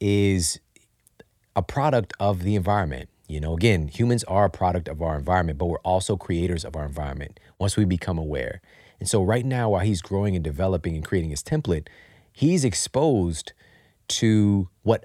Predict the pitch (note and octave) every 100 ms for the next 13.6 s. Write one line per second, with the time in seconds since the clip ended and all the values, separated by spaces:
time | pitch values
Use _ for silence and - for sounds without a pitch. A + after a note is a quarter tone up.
0 | _ B2+ D#3+ D#3 G2+ E2 C2 C2 D#2+ _
1 | _ _ G2 A2 A#2 - - C3+ E3+ -
2 | D3 C3+ B2+ G2 F#2+ G2+ - G2 F2 F2
3 | F#2 D2 C#2 D2 - - - C3+ - -
4 | C#3 C#3 A2+ F#2+ D#2 D2+ - - - F2
5 | G2+ G2 - F2 D#2 D2+ D#2+ - C#2+ E2
6 | E2+ - C#3+ C3 G#2 F2+ - G#2 F2+ F#2+
7 | E2+ E2 - A#2 A2 F2 D2+ G2 F2+ E2+
8 | D#2 D#2 A2 A2 F2 D#2 - C#3 C#3 B2
9 | G2 G2+ G2 G#2 F2 D#2+ - - - -
10 | _ - - A2 - G2+ B2+ E3+ A#2+ -
11 | - A#2+ A#2+ F#2+ D#3+ D#3 E2 G2 A#2 G#2
12 | - _ _ F2+ A#2 C3+ D3+ B2+ B2+ A#2+
13 | D2 - - - -